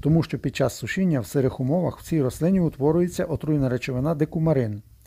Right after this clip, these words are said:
і приймати препарати з такої сировини стає дуже небезпечно. Декумарин різко знижує згортання крові, призводить до гемофілії і, як наслідок,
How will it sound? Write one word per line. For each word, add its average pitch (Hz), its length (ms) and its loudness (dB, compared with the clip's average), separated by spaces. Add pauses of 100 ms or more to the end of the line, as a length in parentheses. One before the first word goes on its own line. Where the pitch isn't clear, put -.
(360)
і 135 60 -6
приймати 139 460 2
препарати 131 480 0
з - 60 -10
такої 123 320 -2
сировини 123 500 -2
стає 131 280 -2
дуже 160 280 -2
небезпечно. 139 640 -4 (760)
Декумарин 139 520 2
різко 160 320 0
знижує 156 380 0
згортання 147 480 0
крові, 113 400 -2 (380)
призводить 127 480 -2
до 131 100 -2
гемофілії 175 840 0
і, 131 40 0
як 120 200 0
наслідок, 175 520 0